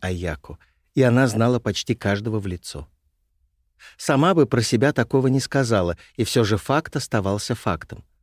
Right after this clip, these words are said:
Она была чрезвычайно известной жительницей Ономити. Время от времени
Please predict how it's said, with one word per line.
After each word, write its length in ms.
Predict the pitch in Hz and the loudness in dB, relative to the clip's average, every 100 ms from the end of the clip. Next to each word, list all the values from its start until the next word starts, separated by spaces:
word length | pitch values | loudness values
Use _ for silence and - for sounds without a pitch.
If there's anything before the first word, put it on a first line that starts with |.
| _ _ _ | _ _ _
Она 220 | - 110 107 | -2 2 2
была 400 | 107 104 98 - | 2 2 0 0
чрезвычайно 880 | - 107 95 101 - 113 107 110 110 | -2 0 0 -2 0 0 0 0 -2
известной 540 | 104 131 123 - 95 | 0 0 0 -2 -4
жительницей 840 | 90 95 - 78 80 80 - 82 - | -2 -4 -4 -8 -8 -8 -10 -10 -8
Ономити. 640 | 95 92 90 80 - 80 _ _ _ _ _ _ _ _ _ _ _ - - | -6 -4 -4 -8 -14 -18 _ _ _ _ _ _ _ _ _ _ _ -20 -2
Время 320 | 123 156 143 | 4 6 6
от 100 | 127 | 4
времени 560 | 127 151 151 123 104 | 6 6 6 6 4